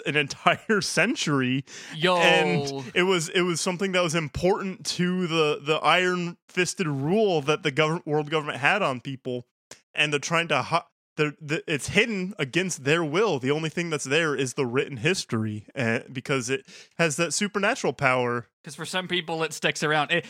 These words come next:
Speaker 2: it has the, it has the power of fucking Jiminy's journal. <laughs>
Speaker 1: Yeah,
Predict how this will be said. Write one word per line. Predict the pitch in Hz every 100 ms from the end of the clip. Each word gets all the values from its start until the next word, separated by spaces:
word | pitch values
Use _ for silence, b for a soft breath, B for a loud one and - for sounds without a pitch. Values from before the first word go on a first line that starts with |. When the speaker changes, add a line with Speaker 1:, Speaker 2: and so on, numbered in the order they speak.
| 220
Speaker 2:
it | 202
has | 220 226 226
the, | 247
it | 226 214
has | 240
the | 240 226
power | - 185 185 185
of | 185
fucking | - 180 185 156
Jiminy's | 160 160 170 165 139
journal. | 139 156 185 -
<laughs> | - -
Speaker 1:
Yeah, | 330